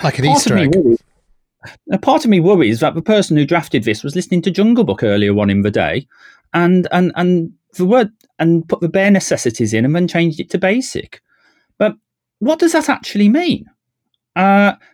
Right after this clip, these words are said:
Speaker 2: and then in turn, basic necessities has a non-exhaustive list. So it's including food and medical supplies, or for vulnerable people, and supplies for the essential upkeep. So you've got a test of it being essential as well.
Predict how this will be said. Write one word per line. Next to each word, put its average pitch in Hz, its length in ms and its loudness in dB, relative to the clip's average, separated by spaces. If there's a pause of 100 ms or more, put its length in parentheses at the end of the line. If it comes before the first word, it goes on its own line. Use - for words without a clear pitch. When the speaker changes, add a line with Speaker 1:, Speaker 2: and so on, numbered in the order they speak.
(320)
Speaker 2:
and 190 140 4
then 302 160 4
in 302 80 6
turn, 220 260 4
basic 233 340 0
necessities 117 960 -4 (220)
has 160 200 -2
a 156 60 2
non-exhaustive 131 680 0
list. - 260 -10
So 143 200 0
it's - 220 -8 (100)
including 190 640 0
food 131 300 -2
and 110 100 -2
medical 107 340 -4
supplies, 87 720 -8 (920)
or 135 140 0
for 120 140 -4
vulnerable 107 460 0
people, - 540 -8 (680)
and 226 320 4
supplies 202 580 0
for 196 240 0
the 208 120 0
essential 254 560 -2
upkeep. - 440 -8
So - 180 -2
you've 220 200 2
got 233 160 -2
a 226 40 -10
test - 300 -8
of 220 120 -2
it 233 140 -8
being 240 200 2
essential 247 460 -2
as 247 140 -6
well. 285 320 -4